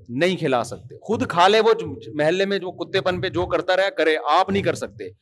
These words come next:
اول تو میں آپ سے کہتا ہوں کہ آپ پالیں حلال جانور، نہ کتا پالنا تو ویسے ہی حرام ہے۔ نبی صلی اللہ علیہ وسلم نے فرمایا، جس نے کتا پالا، روزانہ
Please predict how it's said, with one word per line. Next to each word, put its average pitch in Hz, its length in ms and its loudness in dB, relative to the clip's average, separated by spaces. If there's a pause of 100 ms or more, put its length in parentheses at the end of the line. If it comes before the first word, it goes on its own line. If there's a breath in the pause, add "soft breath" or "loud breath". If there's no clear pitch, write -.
(380)
اول 190 320 2
تو 214 80 0
میں 196 120 2
آپ 180 180 2
سے 208 120 -2
کہتا 160 280 -2
ہوں 220 120 -2
کہ 202 100 -6
آپ 170 320 0
پالیں 175 260 2 (100)
حلال 151 240 6
جانور، 135 320 -2
نہ 208 100 -6
کتا 196 340 0
پالنا 180 320 2
تو 180 140 -4
ویسے 165 240 0
ہی 151 80 0
حرام 117 320 0
ہے۔ 95 60 -16 (640)
نبی 170 140 -2
صلی 175 200 -2
اللہ 170 140 2
علیہ 175 300 0
وسلم 175 340 -2
نے 175 80 -2
فرمایا، 170 440 -2
جس 165 220 -8
نے 175 120 -6
کتا 175 320 0
پالا، 165 340 4 (320 soft breath)
روزانہ 185 760 6